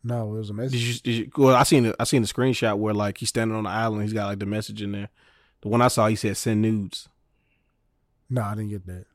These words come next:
Speaker 2: Oh, okay. You should probably see.
Speaker 1: I, I should probably go back.
Speaker 2: Yeah, you
Speaker 1: I,
Speaker 2: can
Speaker 1: I will
Speaker 2: check.
Speaker 1: send him some if he wants it.
Speaker 2: Okay.
Speaker 1: Uh, if he takes care of some of the debt. Yeah. But yeah, uh, I, I like it a lot. I didn't get to play it a whole lot. It's my first Animal Crossing game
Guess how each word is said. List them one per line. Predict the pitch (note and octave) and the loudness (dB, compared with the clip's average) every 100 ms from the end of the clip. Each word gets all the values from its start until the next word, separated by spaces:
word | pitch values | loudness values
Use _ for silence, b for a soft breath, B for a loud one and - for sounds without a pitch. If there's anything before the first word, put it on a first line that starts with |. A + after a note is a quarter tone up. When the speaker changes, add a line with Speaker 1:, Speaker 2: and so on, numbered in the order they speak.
| - | -12
Speaker 2:
Oh, | A#2 A2 | -10 -10
okay. | - C#3+ G2+ _ _ _ _ _ _ _ _ _ - | -12 -16 -18 _ _ _ _ _ _ _ _ _ -14
You | |
should | G#2 - | -14 -10
probably | F#2+ F#2+ | -12 -12
see. | - - G#2+ - - | -12 -12 -14 -16 -10
Speaker 1:
I, | A2+ F2+ | -8 -8
I | |
should | G2+ | -10
probably | - G#2 G2 | -12 -12 -10
go | |
back. | F#2+ G2 - | -10 -10 -10
Speaker 2:
Yeah, | G#2 | -8
you | |
Speaker 1:
I, | G#2+ | -6
Speaker 2:
can | F#2+ | -2
Speaker 1:
I | |
will | C#3 | 0
Speaker 2:
check. | C3+ | 0
Speaker 1:
send | A#2+ C3 | 0 -2
him | A2 | -2
some | G2+ A2+ A2 | -4 -6 -6
if | G#2 | -6
he | A2+ | -6
wants | A2 G#2+ | -6 -8
it. | F#2 | -10
Speaker 2:
Okay. | A#2 - A#2 - - | -10 -10 -12 -12 -12
Speaker 1:
Uh, | G2+ G#2 | -8 -6
if | G#2+ | -6
he | |
takes | A2+ C3 - - | -2 -2 -4 -8
care | - C#3 | 0 0
of | A#2+ | 2
some | B2+ | -2
of | |
the | G#2+ | -4
debt. | G#2 C3 - _ b b | -6 -6 -8 _ b b
Yeah. | A2+ b b b b b b b | -16 b b b b b b b
But | F3+ F#3 | 6 8
yeah, | |
uh, | D3 D#3 E3 D3+ C#3 B2+ A#2 _ _ - - | 8 6 8 8 6 2 0 _ _ -20 -4
I, | C3+ | 0
I | B2+ | 0
like | C3 B2+ | 0 -2
it | A2+ | -2
a | |
lot. | A#2 A2 - | -2 -4 -4
I | C3+ | 2
didn't | D#3+ | 4
get | D#3 | 4
to | - | 4
play | D3+ C#3+ | 4 6
it | |
a | |
whole | C3+ C#3+ | 6 4
lot. | D3 | 4
It's | C#3+ | 4
my | D3+ | 2
first | C#3 D#3 C3+ | 2 2 2
Animal | C3 A2 | -4 -6
Crossing | A2+ G#2+ G#2+ | -8 -10 -10
game | G2+ G2 | -10 -12